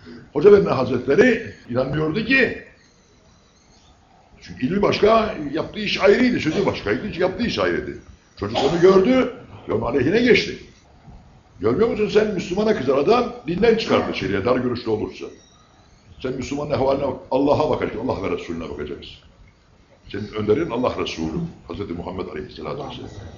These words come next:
Belten zülü Müslüman kaddemedik. Yarın düşün ne hazırladın, yarın, yarın düşün. Çocukları nasıl yetiştirdin, soruyorum sana dünya fırsatında. Arkanda bırakacağın hayrül halef mi, şerrül halef mi?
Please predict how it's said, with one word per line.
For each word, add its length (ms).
Belten 240
zülü 180
Müslüman 360
kaddemedik. 500
Yarın 240
düşün 220
ne 40
hazırladın, 580
yarın, 280
yarın 240
düşün. 200
Çocukları 400
nasıl 180
yetiştirdin, 480
soruyorum 400
sana 200
dünya 260
fırsatında. 540
Arkanda 440
bırakacağın 440
hayrül 340
halef 300
mi, 440
şerrül 340
halef 220
mi? 180